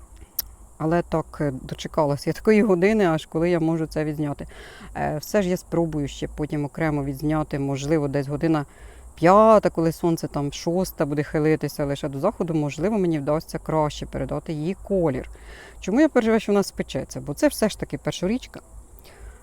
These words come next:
Я її тільки восени посадила, і це вже і друга хвиля. На другу хвилю, як я вже казала на одному з попередніх відео, вона наростила такі два потужні пагони, і вони зараз квітнуть на всю свою, якби,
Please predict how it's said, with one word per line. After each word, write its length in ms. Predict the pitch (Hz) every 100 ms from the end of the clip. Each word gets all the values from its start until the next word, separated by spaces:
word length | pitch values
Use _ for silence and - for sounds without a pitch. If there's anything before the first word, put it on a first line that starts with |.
| -
Я 120 | 156 202
її 100 | 208
тільки 200 | - 160
восени 300 | 151 165 160
посадила, 600 | 143 - 147 254 262 -
і 60 | 147
це 200 | - 196
вже 180 | 160 147
і 40 |
друга 220 | 135 185
хвиля. 420 | - - 151 139
На 120 | 165 180
другу 220 | 202 220
хвилю, 260 | 175 185
як 260 | 165 156 156
я 80 | 165
вже 120 | 151
казала 240 | - 160
на 100 | 151
одному 280 | 147 160 185
з 40 | -
попередніх 520 | 147 139 151 151 160
відео, 260 | 180 170
вона 180 | 139 165
наростила 500 | 165 147 - 185 160
такі 280 | - - 143
два 340 | 127 147 175
потужні 560 | 151 180 - 139 131 127 -
пагони, 440 | 127 131 226 320
і 120 | - 139
вони 380 | 135 139 196
зараз 300 | 202 185 175
квітнуть 420 | - 156 - 208 247 185
на 340 | 151 170 185
всю 400 | 185 - 180 196
свою, 560 | - 143 143 139 165 160
якби, 560 | 143 143 139 139 143